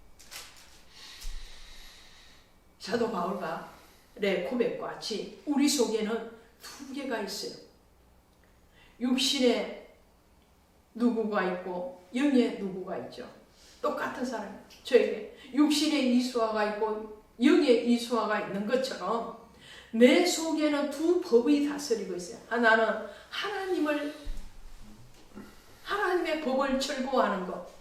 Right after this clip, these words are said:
또 하나는 세상의 법을, 죄의 법을 쫓아가고자 하는 것. 이게 두 가지가 있는 거예요. 자, 내 영혼이 살아계신 하나님을 갈망하고 그 사슴이 시냇물을 찾는 것 같이 막 갈급한데도 불구하고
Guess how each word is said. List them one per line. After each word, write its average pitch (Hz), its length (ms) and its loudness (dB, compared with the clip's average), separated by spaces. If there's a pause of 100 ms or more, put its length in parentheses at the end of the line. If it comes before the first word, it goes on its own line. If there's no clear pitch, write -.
(640)
또 392 220 4
하나는 294 520 2
세상의 359 680 -2
법을, 254 640 4 (280)
죄의 349 460 4
법을 277 560 -4
쫓아가고자 220 800 -6
하는 190 200 -4
것. 175 200 -10 (500)
이게 392 380 0
두 277 140 -12
가지가 262 320 -4
있는 175 240 -6
거예요. - 200 -20 (880)
자, 370 260 4
내 381 280 10
영혼이 359 400 4
살아계신 403 680 2
하나님을 392 680 0
갈망하고 294 760 -2 (300)
그 370 180 6
사슴이 381 540 4
시냇물을 392 580 0
찾는 359 340 -4
것 349 60 2
같이 330 300 0 (320)
막 - 200 0
갈급한데도 339 880 2
불구하고 277 600 2